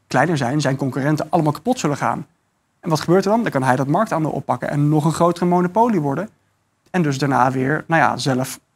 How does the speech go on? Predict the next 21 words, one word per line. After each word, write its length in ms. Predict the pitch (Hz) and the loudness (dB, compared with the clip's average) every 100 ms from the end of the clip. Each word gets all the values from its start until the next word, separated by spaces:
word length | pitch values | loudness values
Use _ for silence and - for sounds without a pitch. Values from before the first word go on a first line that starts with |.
| _ _ | _ _
onderhandelen 500 | 151 135 135 156 147 | 0 2 2 2 0
met 100 | 143 | -2
de 80 | |
vakbonden 560 | - 175 143 147 160 185 | 0 2 2 2 2 2
over 240 | - 185 | 4 4
dat 80 | 175 | 4
minimumloon, 440 | 170 185 175 180 180 | 2 2 2 2 0
et 120 | 180 | -2
cetera. 360 | 190 185 180 185 | -4 -4 0 0
Het 120 | 190 | 2
gaat 220 | 196 196 | 0 2
allemaal 360 | 226 240 165 170 | 0 2 2 2
om, 180 | 170 165 | 0 -2
om 160 | 170 | -2
macht 420 | 156 175 233 - - | -2 -2 -2 -4 -8
binnen 400 | 147 175 208 143 | -4 -2 0 0
die, 420 | 143 143 - - | -2 -2 -8 -14
die 180 | - 175 | -6 -4
marktwerking. 680 | 185 285 - 131 123 131 127 - _ _ _ _ _ _ | -2 -4 -4 -4 -4 -8 -10 -14 _ _ _ _ _ _
En, 240 | - 175 170 | -2 0 2
en 420 | 180 175 175 | 2 2 0